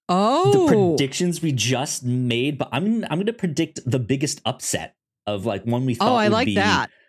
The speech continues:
Speaker 2: g-, good, but then tur-, <laughs> turns out to be bad. Um,
Speaker 1: Or, or, oh, I thought you meant, like, the opposite
Speaker 2: or,
Speaker 1: way,
Speaker 2: or,
Speaker 1: like
Speaker 2: or,
Speaker 1: a, like,
Speaker 2: or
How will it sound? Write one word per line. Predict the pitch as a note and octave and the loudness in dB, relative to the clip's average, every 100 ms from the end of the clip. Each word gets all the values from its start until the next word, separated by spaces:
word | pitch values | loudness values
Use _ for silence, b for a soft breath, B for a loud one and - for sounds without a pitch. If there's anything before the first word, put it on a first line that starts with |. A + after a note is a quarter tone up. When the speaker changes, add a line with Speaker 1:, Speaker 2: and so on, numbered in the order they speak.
| b b b _ - - - | b b b _ -16 -14 -8
Speaker 2:
g-, | - _ _ - - _ _ _ | -8 _ _ -12 -12 _ _ _
good, | B2 G#2+ F#2+ | 0 0 -2
but | F#2+ | -4
then | G#2+ G2+ | -2 -2
tur-, | - G#2 - - | -4 -6 -6 -6
<laughs> | |
turns | - - A2 G2+ | -4 -4 -4 -2
out | F#2+ F#2+ | -2 -4
to | - | -8
be | F2 | -8
bad. | - E2 D#2+ E2 _ _ _ _ - | -6 -4 -6 -8 _ _ _ _ -6
Um, | A2 G#2+ G2+ G2 F#2+ F#2+ | -4 -2 -4 -4 -6 -2
Speaker 1:
Or, | C#4+ D4 - | 0 2 0
or, | D#4 D#4+ | 0 2
oh, | D4+ F#4 | 2 2
I | F4 | 2
thought | F4+ E4 | 2 2
you | F4 | 2
meant, | D#4 | 2
like, | D#4+ - | 0 0
the | C4 | 2
opposite | A3+ B3+ D#4 G#3 F3+ | 2 0 -2 0 0
Speaker 2:
or, | |
Speaker 1:
way, | F3+ D#3+ | 2 0
Speaker 2:
or, | E3 | 0
Speaker 1:
like | F3 | 0
Speaker 2:
or, | F3+ E3 | 0 0
Speaker 1:
a, | |
like, | C#3 G#3+ | 0 0
Speaker 2:
or | F3 | 0